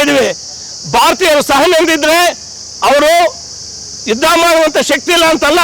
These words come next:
ಅರ್ಥ. ನಮ್ಮ ಸಹನೆಗೆ ಒಂದು ಇತಿಮಿತಿದೆ, ಅದು ಮೀರಿದ್ರೆ ಅದು ಇಡೀ ವಿಶ್ವಕ್ಕೆ ಇವತ್ತು ತೋರ್ಪಡಿಸಿದ್ದಾರೆ. ಭಾರತದ ಒಂದು ಸೈನಿಕ ವ್ಯವಸ್ಥೆ ಏನಿದೆ ಅಂತಕ್ಕಂಥದ್ದು ಇವತ್ತು ಇಡೀ ವಿಶ್ವವೇ ನೋಡ್ತಾ ಇದೆ. ಅದಕ್ಕಾಗಿ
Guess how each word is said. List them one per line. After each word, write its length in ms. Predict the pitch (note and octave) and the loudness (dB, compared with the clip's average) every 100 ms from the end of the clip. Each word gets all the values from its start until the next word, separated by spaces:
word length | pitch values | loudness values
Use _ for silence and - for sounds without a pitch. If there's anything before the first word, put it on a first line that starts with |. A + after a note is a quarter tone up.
| D#4+ | 0
ಅರ್ಥ. 140 | F4 D4+ A#3+ - - - - F3+ | 2 0 0 -4 -12 -16 -10 -2
ನಮ್ಮ 140 | A#3+ C#4 C4 | 0 0 0
ಸಹನೆಗೆ 400 | C4+ D#4+ D#4 E4 D4 | 0 2 2 2 0
ಒಂದು 120 | C#4 C#4+ | 0 -2
ಇತಿಮಿತಿದೆ, 540 | F4 F4 D#4 D#4 C#4 G#3 - - - - | 0 0 0 0 0 0 -4 -14 -14 -4
ಅದು 120 | A3 B3+ B3+ | -2 0 2
ಮೀರಿದ್ರೆ 400 | F#4 F4+ D#4+ C4 A#3+ - - - | 2 2 2 2 0 -2 -14 -4
ಅದು 140 | A3 B3+ C4 | -2 0 0
ಇಡೀ 140 | C#4 F4 E4 | 2 2 2
ವಿಶ್ವಕ್ಕೆ 340 | - F4 D4+ D4+ | 0 0 0 0
ಇವತ್ತು 180 | C#4 C4+ C4+ | 0 -2 0
ತೋರ್ಪಡಿಸಿದ್ದಾರೆ. 680 | D#4+ D4+ D4 C4+ D4 D4 F4+ C#4+ - - - B3+ | 0 0 -2 0 0 2 2 0 -6 -16 -4 0
ಭಾರತದ 340 | E4 F4+ D#4 D4 | 2 2 2 2
ಒಂದು 120 | C#4+ C#4 | 2 2
ಸೈನಿಕ 240 | F4 F4 D4+ | 0 2 2
ವ್ಯವಸ್ಥೆ 260 | D4+ - C#4+ E4 | 2 0 0 2
ಏನಿದೆ 260 | F#4+ F4 D#4+ | 2 2 0
ಅಂತಕ್ಕಂಥದ್ದು 520 | D4 C4 D4+ D#4 D#4 C4+ G#3 - - A#3+ | 0 -2 -2 0 2 2 0 -8 -6 -2
ಇವತ್ತು 200 | B3+ C#4 C4+ | 0 2 2
ಇಡೀ 120 | E4+ D#4 | 2 2
ವಿಶ್ವವೇ 300 | - D#4+ D#4+ D#4 | 2 2 2 2
ನೋಡ್ತಾ 240 | D4 D#4 C4 | 0 0 2
ಇದೆ. 140 | B3 - - - - - | 0 -2 -8 -18 -8 -4
ಅದಕ್ಕಾಗಿ 460 | B3 D4 D#4 D#4 | -2 0 2 2